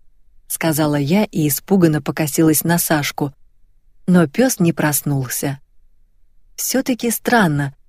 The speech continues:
что дед поручил мне заняться расследованием этих убийств.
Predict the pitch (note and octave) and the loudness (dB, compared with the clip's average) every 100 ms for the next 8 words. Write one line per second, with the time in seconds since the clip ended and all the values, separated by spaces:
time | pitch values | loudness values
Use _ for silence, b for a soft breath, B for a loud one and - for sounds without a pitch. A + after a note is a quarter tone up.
0 | - - F#3 D#3+ F#3 B3 - E3+ E3 - | -8 0 2 4 4 2 2 0 2 2
1 | F3+ E3+ F3 F#3+ D#3 D#3+ E3 A#3 - F#3+ | 4 4 6 4 4 2 2 2 0 0
2 | F3 - E3+ G3+ F#3 F3+ F3 F3+ E3+ - | 0 0 0 2 2 2 4 4 2 0
3 | E3+ E3 D#3+ - F3 D3+ C#3 C3+ - | -4 -2 -2 0 0 0 -2 -4 -8